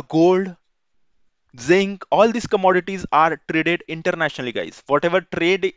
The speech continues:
in the international market, that particular direction or that trade, they will show in the Indian market, right? So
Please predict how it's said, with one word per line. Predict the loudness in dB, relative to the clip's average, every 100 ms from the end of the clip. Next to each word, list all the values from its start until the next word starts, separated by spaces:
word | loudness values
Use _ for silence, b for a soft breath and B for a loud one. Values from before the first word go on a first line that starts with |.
| _ _
in | -8 -4
the | -6 -4
international | -4 -2 -2 -4 -4
market, | -4 -2 -6 -6 b b b
that | 0 2 2 2
particular | 0 0 -6 -4 0 0 -2
direction | -2 2 2 2 -4 -6
or | 0 0 2
that | 2 0 -4 -4
trade, | -2 -2 -4 b b
they | -2 -2
will | 2 2 2 -2 _ _ _ _
show | -10 -4 -4
in | -4 -4
the | -2 -2 -6 _ _ _ _ _ _ _ _ _ _ _ -8
Indian | -2 -2
market, | 2 0 0 -6 -12 _
right? | -2 -2 -2 _ _ _ _ _ _ _ _ _ _
So | -4 -2 -2